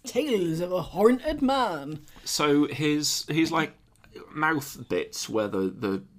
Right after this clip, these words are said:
Speaker 2: whiskers stick out of, and his nose, they're, like, on top of it. They're
Speaker 1: That's
Speaker 2: up.
Speaker 1: quite
Speaker 2: It's
Speaker 1: cute.
Speaker 2: pointing up.
Speaker 1: Yeah,
Speaker 2: Yeah.
Speaker 1: the little muzzle bit on
Speaker 2: Yeah.
Speaker 1: a cat. So if you imagine, like, the nose,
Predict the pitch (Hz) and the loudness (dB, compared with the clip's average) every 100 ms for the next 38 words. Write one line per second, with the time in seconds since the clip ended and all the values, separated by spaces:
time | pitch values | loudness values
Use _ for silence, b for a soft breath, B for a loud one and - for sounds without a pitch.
0 | - - 113 - 82 - - _ - - | -20 -4 -4 -2 -4 -6 -10 _ -8 -6
1 | - - - - - - b b b b | -6 -8 -10 -12 -12 -16 b b b b
2 | 101 110 110 110 104 82 55 - b b | 0 2 2 -2 0 -2 -4 -12 b b
3 | - 135 165 185 180 - _ _ _ 123 | -8 -2 0 0 -2 -8 _ _ _ -2
4 | 127 127 117 117 - 110 - 71 71 - | 0 -2 -4 -4 -4 -4 -6 -10 -10 -8
5 | 117 127 202 - 226 - 226 - - 151 | -4 -2 4 6 6 2 2 2 2 2
6 | 139 110 92 - - - 214 254 285 254 | 2 0 -6 -6 0 0 4 2 4 2
7 | 240 233 196 165 151 123 - - 170 160 | 2 0 -2 -6 -6 -10 -12 -6 -6 -4
8 | - 165 - - 185 196 220 233 254 240 | -4 -4 -6 -8 -6 -2 -2 -2 -2 -4
9 | 214 220 190 151 120 139 | -4 -4 -4 -6 -8 -12